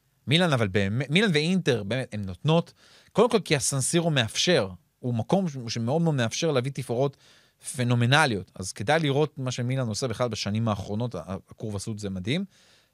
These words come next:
אבל גם האולימפיקו, רומא וגם לאציו, האמת, יודעות לתת תפאורות אדירות. רק המשחק נגד לברקוזן, איזו הצגה בדרבים, הצגה של רומא. רומא מבחינת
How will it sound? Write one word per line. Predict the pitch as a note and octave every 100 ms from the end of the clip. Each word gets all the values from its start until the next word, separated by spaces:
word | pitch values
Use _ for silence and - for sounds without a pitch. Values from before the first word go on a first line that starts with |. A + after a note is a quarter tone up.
| _ -
אבל | G#2 A#2 A2
גם | G#3+ A3
האולימפיקו, | D3 C#3+ A3+ C#4 G#3 - C3+
רומא | A2+ B2 G#3+ B3 D#3+
וגם | B2 F#3+ A3+ C4+ A3
לאציו, | F#3+ F3+ F3 - C3 A#2+ G2
האמת, | G#2 G2+ A2 C#3+ _ _ _ _ _ _ -
יודעות | G2+ C3 C#3
לתת | C3
תפאורות | B2+ - A2 A#2+
אדירות. | A2 G#2+ G2+
רק | A2 A#2
המשחק | G2+ A2 G#2 - A#2+
נגד | G#2 G2+
לברקוזן, | G#2 G#2+ A2 - A2 G#2+
איזו | F#2+ G2
הצגה | F#2+ G2+ G2+ A2
בדרבים, | G2 F#2 A2 G#2 G#2
הצגה | G2+ - G2 G#2+ G#2+
של | G2+
רומא. | G2 A2 B2+ B2 - - _
רומא | A2 C#3+ D3+
מבחינת | B2+ A#2+ B2